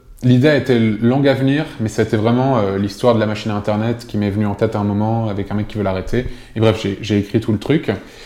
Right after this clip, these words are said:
Et, euh, donc à partir de là, j'ai, il y avait les personnages qui étaient créés. On a passé, on a demandé à des gens de, de passer, enfin, on a, on a cher-, on a casté des gens, en fait, on a fait passer un casting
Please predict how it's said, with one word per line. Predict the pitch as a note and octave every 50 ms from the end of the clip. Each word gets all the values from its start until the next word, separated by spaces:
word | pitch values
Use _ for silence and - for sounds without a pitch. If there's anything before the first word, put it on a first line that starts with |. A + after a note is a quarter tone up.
| - - - - - - - - - B2+
Et, | B2 A#2+ A#2+
euh, | A#2 A#2 A2+ A2 A2 G#2+ G#2 G2+ G2+ G2+ G2 - - - -
donc | - B2+ B2+ D3
à |
partir | C#3 C#3 C#3 D3+ C#3+
de | C#3
là, | C#3 C3+ C#3+ D3+ D3+ - - - - - - _ _ _ _ _ _ - - _ -
j'ai, | B2 A2 G#2 G#2+ G#2+ G#2 G2+ G2 G2 F#2+ F#2 F#2+ F#2 F#2 -
il | -
y |
avait | G#2 G2 G#2
les | G#2 G#2+
personnages | - - - - B2+ C3 -
qui | -
étaient | G2+ A2 G#2
créés. | - - A#2 G#2+ A#2+ D#3+ - - - - - - - - - - - - - - - - -
On | A2+
a | A2+
passé, | G#2+ A#2+ A2+ - - B2+ B2+ B2 A#2+ A#2 A2+ A2 A2 G#2 - - - - - -
on | A2+ A2
a | A2+
demandé | A2 A2 A2 A2 C3 C3+ C#3 C#3 C#3 B2 C3 C3+ C#3
à | C3+ A#2
des | G#2+ A2+ A2
gens | G#2 A2+ B2+ C3 C3
de, | B2 G#2+ G2 F#2+ F#2+ F#2 F#2 F#2 F#2 F#2+ G2 G2 - - - - - - G1+ G1+ G1+ G1+ G1+ - - - - - - - - - - - - - - - - - _ - - - -
de | A#2 G#2+
passer, | - - A#2 A#2+ - B2+ A#2+
enfin, | G#2 - A2 G2+ G2 G#2 -
on | G#2+
a, | G#2
on |
a | G2+
cher-, | - - A#2 A2 -
on | A2
a | G2+ G2+
casté | - - C3 - - - D#3
des | C3+ B2
gens, | A#2 D3 D3+
en | B2+
fait, | - C3+ - -
on | G#2
a | G2+
fait | - -
passer | G#2 G#2+ -
un | B2+ A#2
casting | - A2+ A#2 - - D3+ B2+